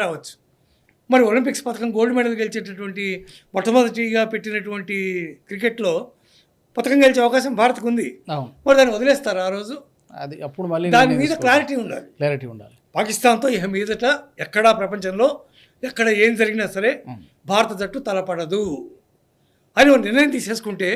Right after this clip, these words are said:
Speaker 2: మ్మ్.
Speaker 1: once for all, a standard
Speaker 2: మ్మ్.
Speaker 1: decision from the government.
Speaker 2: కాకపోతే మీరు అన్నట్టు ఒలింపిక్స్‌తో దీన్ని కంపేర్ చేయలేము. ఇది దా-,
Speaker 1: చాలా చిన్నది.
Speaker 2: చాలా చిన్నది.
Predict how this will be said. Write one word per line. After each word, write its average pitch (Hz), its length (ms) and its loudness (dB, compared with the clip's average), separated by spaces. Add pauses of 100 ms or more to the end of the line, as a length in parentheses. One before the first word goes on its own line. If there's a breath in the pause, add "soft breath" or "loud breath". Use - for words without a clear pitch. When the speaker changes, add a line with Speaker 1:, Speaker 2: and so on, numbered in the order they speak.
Speaker 2:
మ్మ్. 123 240 -12
Speaker 1:
once 214 160 -6
for 214 200 -2
all, 170 120 -2 (440)
a 285 160 4
standard 277 360 4 (640)
Speaker 2:
మ్మ్. 139 200 -6 (120)
Speaker 1:
decision 208 280 -4
from 208 140 -8
the 247 100 -2
government. 233 340 -2 (840 soft breath)
Speaker 2:
కాకపోతే 202 440 2
మీరు 147 160 0
అన్నట్టు 165 260 0 (120)
ఒలింపిక్స్‌తో 190 680 -2
దీన్ని 180 220 2
కంపేర్ 156 340 -2
చేయలేము. 147 360 -2 (180)
ఇది 165 120 0 (180)
దా-, 143 120 -2 (840)
Speaker 1:
చాలా 262 220 4
చిన్నది. 226 260 -2 (160)
Speaker 2:
చాలా 226 180 10 (100)
చిన్నది. 156 260 0